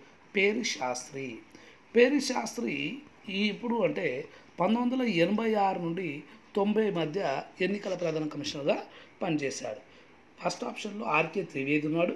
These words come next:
ఈయన ఎనభై రెండు నుండి ఎనభై ఆరు వరకు కమిషనర్గా పనిచేశాడు, ప్రధాన కమిషనర్గా పనిచేశాడు. రెండవది ఆర్వీఎస్ పేరి శాస్త్రి ఉన్నాడు. ఈయన ఎనభై ఆరు నుండి తొంభై మధ్య కాలంలో కేంద్ర ఎన్నికల ప్రధాన కమిషనర్గా పనిచేశాడు.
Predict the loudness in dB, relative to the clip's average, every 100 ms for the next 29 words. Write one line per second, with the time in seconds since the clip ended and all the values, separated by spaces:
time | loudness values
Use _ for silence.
0 | -4 -2 0 2 2 2 -2 -6 -6 -2
1 | -2 -2 -2 -2 -4 -6 -10 -10 -10 -8
2 | -8 -6 -4 -4 -6 -6 -4 0 2 2
3 | 0 -2 -2 -4 -4 -8 -8 -6 -6 -6
4 | -10 -20 -20 -20 -20 -20 -20 -20 2 4
5 | 4 2 6 6 6 4 0 -2 -6 -16
6 | -20 -20 -2 2 2 2 0 0 -4 -6
7 | -6 -6 -6 0 2 4 2 -4 -12 -20
8 | -20 0 4 6 4 4 4 2 2 0
9 | -2 -2 -4 -6 -4 -2 0 0 0 2
10 | 0 0 0 0 -2 -2 -2 0 0 0
11 | 2 2 0 0 -2 -4 -6 -4 -4 -4
12 | -4 -4 -6 -8 -12